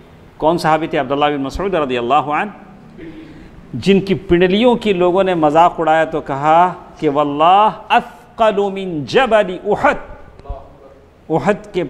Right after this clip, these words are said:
पहाड़ से ज़्यादा ये क्या है? वज़नदार है। तो यहाँ क्या देखा जाता है? अच्छा साउंड, अच्छा अक़ीदा, स-, अच्छे सेहतमंद हेल्थी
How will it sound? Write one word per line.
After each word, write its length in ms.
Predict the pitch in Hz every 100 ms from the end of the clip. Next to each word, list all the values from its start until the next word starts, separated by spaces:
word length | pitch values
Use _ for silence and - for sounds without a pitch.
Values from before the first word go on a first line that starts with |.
| -
पहाड़ 400 | 156 156 214 208
से 200 | - 180
ज़्यादा 340 | 139 156 156 156
ये 140 | 139
क्या 200 | - 127
है? 240 | 123 165 165 - _ _ _ _ _ 113
वज़नदार 640 | 123 139 139 120 110 98
है। 80 | - - - - - - - - - - -
तो 80 | 113
यहाँ 380 | 110 127 156 202 214 - - - -
क्या 160 | - 202
देखा 320 | 190 175 151
जाता 340 | 127 113 117 110
है? 220 | 147 165 - _ _ _ - - - _ _ _ - - - - -
अच्छा 380 | 156 - 156 120
साउंड, 520 | - 147 156 165 160 - - -
अच्छा 360 | 147 - 180
अक़ीदा, 580 | 135 120 - 147 160 165 - - - _ _ _ _ -
स-, 220 | - - - _ -
अच्छे 380 | 147 - 196 170
सेहतमंद 680 | - 147 175 - 147 143
हेल्थी 400 | 120 147 151 180